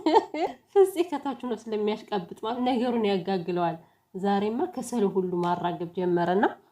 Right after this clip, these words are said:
አፈናት፣ አፈነው ቤቱን በጭስ ማለት ነው። እና ሁሌ ሁለቱ ፕራንክ ሲሰሩ ብሩኬ ዋና ዋናውን ይናገራል፣ እሱ ደግሞ ከስር ሆኖ ያቀጣጥላል። እና ከብሩኬ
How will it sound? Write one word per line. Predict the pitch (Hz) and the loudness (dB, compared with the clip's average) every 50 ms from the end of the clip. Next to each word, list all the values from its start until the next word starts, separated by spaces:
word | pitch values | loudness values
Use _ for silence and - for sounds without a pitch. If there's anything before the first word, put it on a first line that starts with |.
| _ _ _ _ _ - | _ _ _ _ _ -4
አፈናት፣ | - 240 240 240 - 262 233 208 202 202 202 - 196 175 170 - _ _ _ _ _ - | -2 -2 -2 -2 -4 -4 0 0 0 0 -2 -6 -8 -8 -8 -10 _ _ _ _ _ -4
አፈነው | 220 226 240 - - 277 277 262 240 214 | -4 -4 -4 -4 -4 -4 -2 0 0 0
ቤቱን | 185 214 214 208 220 226 202 196 185 | 0 0 -2 -2 0 0 0 0 2
በጭስ | 170 196 196 196 - - - - | 4 2 2 2 0 -4 -8 -4
ማለት | 269 233 202 175 170 - | -4 -2 -2 -2 -4 -4
ነው። | 175 165 165 - - _ _ _ _ - | -6 -8 -8 -10 -14 _ _ _ _ -2
እና | 247 262 277 277 285 311 | -2 0 2 2 0 0
ሁሌ | 302 262 269 247 240 240 247 | 0 -4 -4 -4 -2 -2 -2
ሁለቱ | 220 233 240 240 233 240 - 220 208 | -2 -2 -2 -2 -2 -2 -4 -8 -10
ፕራንክ | - - 233 226 226 226 - 190 | -8 -6 -6 -6 -6 -6 -10 -12
ሲሰሩ | - - 202 - 247 240 247 294 302 302 - | -14 -14 -10 -6 -4 -2 0 0 -2 -2 -4
ብሩኬ | 196 185 214 233 233 240 - 240 | -6 -4 -4 -4 -4 -4 -2 0
ዋና | 214 208 214 214 208 208 | 0 2 2 0 0 0
ዋናውን | 202 202 208 208 208 208 214 | 0 2 2 2 2 2 0
ይናገራል፣ | 214 214 214 220 220 202 - 240 254 247 226 | 0 0 0 -2 -4 -2 0 0 2 2 0
እሱ | 233 202 - 220 | -2 -4 -6 -4
ደግሞ | 196 214 208 208 226 208 | -2 -2 -2 -2 -4 -6
ከስር | 214 - 208 202 - 233 220 | -6 -8 -10 -8 -8 -6 -6
ሆኖ | 240 247 262 | -4 -2 0
ያቀጣጥላል። | 226 196 185 185 - 175 175 170 160 - - - 175 175 175 175 185 | 2 2 0 0 -4 -4 -4 -4 -4 -4 -6 -6 -4 -4 -2 0 0
እና | 196 220 262 494 539 - - - _ 185 185 180 | 0 2 0 0 -2 -4 -10 -8 _ -4 -4 -2
ከብሩኬ | - 247 254 240 240 247 262 247 | 0 2 2 2 2 0 -4 2